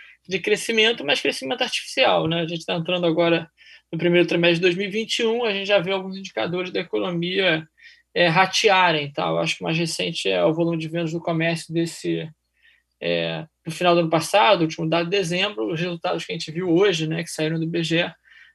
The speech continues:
já são bastante ruins em dezembro. Então, o que eu tô falando é o seguinte: né, a economia já começou a ratear, isso claramente reflete, tem reflexos importantes sobre o bolso das pessoas que vão viajar.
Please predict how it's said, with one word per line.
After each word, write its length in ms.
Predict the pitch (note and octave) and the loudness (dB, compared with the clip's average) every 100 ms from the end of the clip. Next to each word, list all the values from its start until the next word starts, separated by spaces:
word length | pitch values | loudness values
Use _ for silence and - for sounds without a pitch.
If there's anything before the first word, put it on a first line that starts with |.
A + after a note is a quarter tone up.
| - | -6
já 80 | F3 | -4
são 160 | E3 F3+ | -2 0
bastante 380 | F3 F3 F#3+ | 0 0 -6
ruins 320 | - G3+ F#3+ F#3 | -4 -4 -4 -4
em 80 | |
dezembro. 420 | G3+ G#3+ D#3+ D3+ D#3+ | -2 -2 -2 -4 -2
Então, 140 | A3 | 0
o 40 | A3+ | 0
que 60 | |
eu 20 | |
tô 100 | A#3 | -2
falando 240 | A#3 A#3 C4 | -2 -4 -4
é 40 | |
o 20 | |
seguinte: 480 | B3 C4+ A3+ F#3 D#3+ | -6 -4 -4 -4 -6
né, 100 | F3 | -4
a 60 | F3 | -4
economia 480 | E3 A#3 G3+ G3+ G3 _ _ _ _ - | -4 -4 -2 -2 -4 _ _ _ _ -2
já 120 | F#3+ | 0
começou 400 | G3 F#3 F3 F#3+ | 0 -2 0 0
a 20 | |
ratear, 640 | F3+ F#3 - A3 A3+ A#3 | 0 0 2 2 4 2
isso 200 | G3 - | -2 -8
claramente 560 | - - A2 G2 F#3+ F#3+ | -2 0 0 0 -4 -4
reflete, 720 | G2+ - F#2 - - G2 E2+ - _ _ | -6 -4 -4 -4 -4 -6 -6 -8 _ _
tem 100 | F#3 | 0
reflexos 560 | F3 E3 - D#3 E3 - | 2 2 2 0 0 -8
importantes 580 | F3 F#3+ D#3+ E3+ F#3+ - | -6 -2 -2 -2 -4 -4
sobre 180 | G3 | -6
o 20 | F#3+ | -4
bolso 320 | F3+ F#3 D#3 | -4 -4 -4
das 160 | G#3 | -4
pessoas 300 | - G3+ A3 | -4 -2 -2
que 100 | - | -2
vão 160 | G#3+ G#3+ | -4 2
viajar. 460 | A3 G#3 A3 E3 | 4 4 2 -2